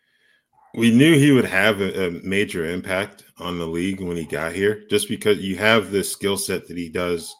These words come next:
combined with the physical tools. We haven't seen that in the league, I don't think, ever. You know, maybe I heard someone say maybe, like, a young Ralph Sampson, but even he wasn't doing some of the things that Wemby does in transition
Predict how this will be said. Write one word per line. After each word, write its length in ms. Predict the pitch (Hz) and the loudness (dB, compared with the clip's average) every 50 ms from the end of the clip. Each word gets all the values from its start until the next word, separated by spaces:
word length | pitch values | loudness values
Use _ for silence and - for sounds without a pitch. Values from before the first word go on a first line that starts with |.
| _ - | _ -12
combined 480 | 101 87 82 76 90 92 95 98 95 | -10 -10 -6 -4 -2 0 0 0 0
with 140 | 92 87 - | -2 -4 -6
the 80 | - - | -8 -10
physical 540 | - - 95 92 92 98 95 - 104 90 - | -6 -6 -6 -6 -6 -6 -10 -10 -12 -12 -12
tools. 540 | - - - 85 90 98 101 98 - - _ _ _ _ _ _ _ _ _ _ _ _ _ _ _ _ - | -12 -10 -8 -6 -4 -4 -6 -8 -12 -16 _ _ _ _ _ _ _ _ _ _ _ _ _ _ _ _ 0
We 80 | 92 | 4
haven't 220 | 127 165 170 170 - | 4 4 4 2 0
seen 320 | - - 123 143 143 120 | 0 2 2 4 4 4
that 200 | 104 95 90 - | 4 2 0 -2
in 80 | - 90 | -4 -8
the 80 | 87 | -8
league, 400 | 82 82 98 113 104 90 - - _ _ _ _ _ - | -6 -2 -2 0 -2 -2 -4 -10 _ _ _ _ _ -6
I 80 | 95 | -2
don't 160 | 104 127 120 - | -2 -2 -2 -2
think, 240 | - 95 87 - - | -4 -8 -8 -6 -4
ever. 360 | 95 107 151 80 69 67 _ _ _ _ | -2 -2 -2 -2 -4 -12 _ _ _ _
You 140 | 87 87 87 | -8 -6 -4
know, 140 | 85 85 | -4 -4
maybe 500 | 82 85 90 98 95 98 95 90 90 - _ _ _ _ _ _ _ _ _ _ - - | -4 -4 -4 -4 -2 -2 -2 -4 -4 -8 _ _ _ _ _ _ _ _ _ _ -6 -2
I 40 | |
heard 160 | 101 110 104 - | -2 0 0 2
someone 300 | - 120 113 113 110 101 | 2 4 4 4 2 2
say 240 | - - 113 107 | 2 4 4 4
maybe, 260 | 101 98 101 107 107 101 | 4 4 4 2 2 2
like, 220 | 98 92 87 - | 2 0 0 -2
a 40 | 92 | -4
young 300 | 87 90 98 101 101 92 | -4 -2 -2 -2 -2 -2
Ralph 280 | 87 92 95 95 90 | 0 0 0 0 -2
Sampson, 580 | - - - 82 82 87 - - 113 107 101 90 | -4 -6 -6 -6 -6 -6 -8 -6 -6 -6 -6 -6
but 160 | 92 90 - | -6 -6 -6
even 280 | - 110 127 123 110 101 | -2 0 0 2 2 0
he 200 | 92 104 131 127 | 0 2 2 2
wasn't 380 | 113 101 95 87 95 95 82 76 | 4 4 2 0 0 -4 -8 -8
doing 280 | - 101 95 90 85 | -6 -4 -4 -4 -6
some 220 | 80 - - 95 92 | -8 -8 -8 -6 -6
of 60 | 90 | -4
the 80 | 85 82 | -6 -6
things 320 | - - 98 95 90 78 | -6 -6 -6 -6 -6 -6
that 160 | 87 87 80 | -8 -8 -6
Wemby 340 | 78 90 95 95 95 90 80 | -4 -4 -4 -2 -4 -4 -4
does 320 | 82 85 85 85 82 78 | -2 -2 -2 -2 -4 -4
in 100 | 85 82 78 | -8 -12 -12
transition 760 | - - 95 90 87 80 - 90 92 - - - 92 90 85 | -10 -8 -6 -6 -6 -6 -6 -8 -8 -8 -8 -10 -10 -12 -12